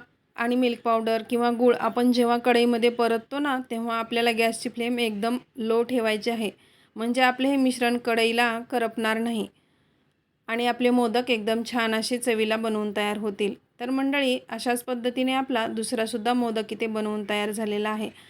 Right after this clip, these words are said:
आणि साच्याच्या बाहेर काढल्यानंतर तुम्ही इथे पाहू शकता, हा पण मोदक दिसायला एकदम सुंदर असा दिसत आहे. आणि अशाच पद्धतीने मी सर्व मोदक इथे बनवून घेतलेले आहे. तुम्हाला जेवढ्या प्रमाणात बनवायचे असतील ना,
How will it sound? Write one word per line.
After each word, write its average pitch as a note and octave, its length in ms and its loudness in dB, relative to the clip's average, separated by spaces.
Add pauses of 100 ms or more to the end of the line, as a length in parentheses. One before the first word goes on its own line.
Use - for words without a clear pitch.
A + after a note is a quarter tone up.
(180)
आणि A3 180 -6
साच्याच्या A3+ 500 -4
बाहेर A3 240 -2
काढल्यानंतर A3 680 -2
तुम्ही G#3+ 260 -4
इथे G#3+ 140 -4
पाहू G#3+ 300 -4
शकता, A3+ 420 -6 (400)
हा A3+ 80 -4
पण B3 200 0
मोदक A#3 300 0
दिसायला G#3+ 440 -2
एकदम A3 300 -2
सुंदर A3+ 440 0
असा G#3+ 240 -2
दिसत G#3 340 -6
आहे. G3+ 220 -4 (540)
आणि A3+ 160 -6
अशाच A#3 380 -4
पद्धतीने B3 640 -2
मी A#3 220 -2
सर्व A#3 400 0
मोदक G#3+ 400 0
इथे A3 300 -2
बनवून A3 420 -2
घेतलेले G#3+ 380 -2
आहे. G#3+ 200 -2 (140)
तुम्हाला A3 340 -6 (460)
जेवढ्या A#3 280 2
प्रमाणात A#3 420 -2
बनवायचे A3 480 -2
असतील B3+ 300 -4
ना, B3 160 -2